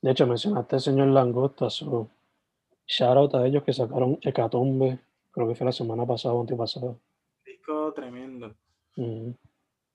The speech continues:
Speaker 2: Buenísimo.
Speaker 1: ¿Verdad que sí? Eh, mencionaste algunos miembros de la escena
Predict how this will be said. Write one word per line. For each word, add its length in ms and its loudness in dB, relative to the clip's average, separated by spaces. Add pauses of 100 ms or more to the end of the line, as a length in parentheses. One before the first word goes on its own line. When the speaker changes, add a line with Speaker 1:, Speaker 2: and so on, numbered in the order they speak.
Speaker 2:
Buenísimo. 280 -20
Speaker 1:
¿Verdad 240 -2
que 100 0
sí? 200 -14 (1000)
Eh, 360 2 (1600)
mencionaste 380 0
algunos 260 6
miembros 320 4
de 100 2
la 140 4
escena 560 0